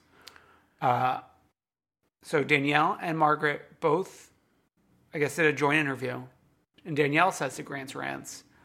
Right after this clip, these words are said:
uh, "Because Teresa Giudice has repeated it so many times, it would be nice for she and I to be able to team up and bring back one of our mutual nemesis, which would probably be Caroline,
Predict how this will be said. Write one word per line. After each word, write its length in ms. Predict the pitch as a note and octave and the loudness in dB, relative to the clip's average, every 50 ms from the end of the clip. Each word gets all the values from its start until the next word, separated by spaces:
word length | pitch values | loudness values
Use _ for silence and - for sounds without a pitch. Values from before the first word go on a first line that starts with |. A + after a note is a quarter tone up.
| _ _ _ - - - - _ _ _ _ - - _ | _ _ _ -20 -20 -20 -20 _ _ _ _ -20 -14 _
uh, 280 | - C3+ A#2+ A#2+ A#2+ - - - - _ _ _ _ _ _ _ _ - | -2 -2 0 0 -2 -4 -6 -10 -18 _ _ _ _ _ _ _ _ -12
"Because 420 | E3+ D3+ - F3 F3+ F3+ E3 - - | -2 2 4 4 4 2 -2 -8 -8
Teresa 340 | - - F3+ E3+ D#3+ E3 A3 | -6 -2 -2 -2 -2 -2 -4
Giudice 540 | E3+ F3+ F#3+ E3+ D3+ C#3 - D3+ C#3+ C#3+ D3 | -6 -6 -4 -2 -4 0 2 4 4 4 4
has 180 | C3 C#3+ B2+ | 2 0 -2
repeated 400 | C#3+ C3+ - - D#3+ D3 E3 E3+ | -4 -6 -2 0 0 2 2 0
it 120 | E3+ - - | 0 -2 -2
so 120 | - D#3+ | -2 0
many 200 | C#3+ D3+ E3 F#3+ | 2 2 0 0
times, 360 | F#3 - D#3 C#3+ C#3 C3+ C3 - | 0 0 0 0 0 -2 -4 -4
it 60 | D#3+ | -4
would 120 | C#3+ C#3+ | -4 -4
be 100 | C#3 D3+ | -2 -2
nice 340 | C#3+ D3 D3+ D3+ F3+ G3+ - | 0 2 2 2 2 0 -4
for 140 | - - A#3 | -6 -6 -6
she 220 | - - - F3 | -6 -4 -4 -2
and 100 | E3 D#3+ D3 | -2 0 0
I 140 | C3+ C#3 D3 | 0 -2 -2
to 100 | - - | -4 -4
be 60 | D3 D#3 | -2 -2
able 180 | D3 C3+ D3 C#3+ | -2 -2 -6 -8
to 60 | - | -8
team 280 | - - C4 C4 B3 G#3+ | -4 0 2 4 4 6
up 260 | E3+ C3+ B2 - - - - - - - - | 4 4 2 -2 -6 -16 -18 -18 -18 -10 -4
and 160 | - D3+ D3 C3+ | -2 0 0 2
bring 440 | C3 D#3 D#3+ E3+ G3 G#3+ A#3 A#3 A#3 - - | 4 4 4 4 4 2 0 -2 -6 -10 -2
back 480 | D3 E3 D#3 C#3 C3 - - - - - - - - _ | 2 2 2 4 2 -2 -4 -6 -10 -16 -20 -20 -8 _
one 140 | - D3+ E3 | 2 4 6
of 100 | E3+ D#3+ | 6 8
our 280 | D#3+ D3+ D3+ C#3+ D3 D3+ | 8 8 6 6 2 -2
mutual 380 | B3 D#3 C#3 D3 D3+ - - F#3 | -8 -4 -2 -2 0 0 0 0
nemesis, 680 | F3+ D#3+ C#3+ C#3 C3 - - - - - - - - - _ - - - _ _ _ | 0 0 0 -2 -4 -8 -8 -8 -8 -8 -10 -12 -14 -16 _ -20 -20 -20 _ _ _
which 220 | - D#3+ - - | -2 -2 0 0
would 120 | F3 F3+ - | -2 -2 2
probably 320 | - G#3+ G#3 A3 A3 A3 | 2 2 4 4 2 0
be 60 | G3+ E3 | 0 2
Caroline, 640 | - E3 D#3 D3 C#3+ C#3+ C#3 C3+ C#3 C#3+ C#3+ C#3+ | 4 4 6 6 4 4 2 0 -4 -6 -10 -12